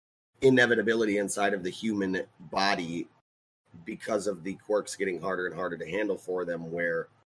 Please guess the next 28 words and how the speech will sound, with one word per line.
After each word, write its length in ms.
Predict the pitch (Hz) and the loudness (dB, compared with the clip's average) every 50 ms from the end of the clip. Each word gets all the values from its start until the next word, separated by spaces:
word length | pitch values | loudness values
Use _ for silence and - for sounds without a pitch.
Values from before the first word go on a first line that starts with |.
| _ _ _ _ - - | _ _ _ _ -6 -2
they 160 | - 98 90 | 0 0 2
adapt 420 | 82 80 78 98 92 85 - - | 0 0 -2 -2 -2 -2 -2 -4
in 100 | 87 78 | -8 -8
this 200 | 69 69 - - | -8 -10 -10 -8
way 160 | - 78 64 - - _ _ _ _ _ _ _ _ _ _ _ _ _ _ _ _ _ _ _ - - - _ | -8 -8 -8 -8 -10 _ _ _ _ _ _ _ _ _ _ _ _ _ _ _ _ _ _ _ -18 -18 -16 _
that 260 | - 85 107 104 85 80 | -8 -2 -2 0 0 0
we 140 | 92 92 | -2 -2
are 100 | 87 87 | -2 -2
seeing 300 | 87 - - 101 87 82 80 | -4 -2 -2 -2 -2 -2 -4
from 160 | - 87 87 | -8 -8 -8
Shigaraki's 560 | - - 92 80 85 85 82 82 - 85 80 | -6 -6 -6 -4 -4 -4 -4 -6 -8 -10 -12
body 260 | 78 85 82 78 80 | -10 -8 -6 -6 -4
right 200 | 78 78 78 73 | -4 -4 -6 -6
now. 200 | 71 71 64 57 58 | -8 -10 -10 -10 -4
That's 260 | 82 101 113 - - | -2 -2 -2 -2 -4
the 60 | 101 | -4
justification 640 | 95 113 104 92 - - - - 101 92 87 - 90 | -2 -2 -2 -2 -4 -10 -6 -4 -4 -4 -4 -6 -8
behind 340 | 87 85 85 90 85 82 82 | -8 -8 -8 -8 -8 -6 -6
why 160 | 85 82 82 80 | -6 -6 -6 -8
his 100 | 78 78 | -8 -10
body's 340 | - 85 82 78 73 78 - | -10 -10 -8 -8 -10 -12 -12
doing 200 | - 82 78 78 | -10 -10 -10 -10
what 120 | 76 73 | -12 -14
he's 100 | 78 - | -16 -14
doing 240 | - 85 76 58 57 - | -12 -10 -10 -10 -12 -12
from 200 | - 92 92 90 | -10 -8 -8 -6
the 120 | 85 80 | -8 -8
author. 260 | 64 - - - - | -10 -12 -16 -20 -20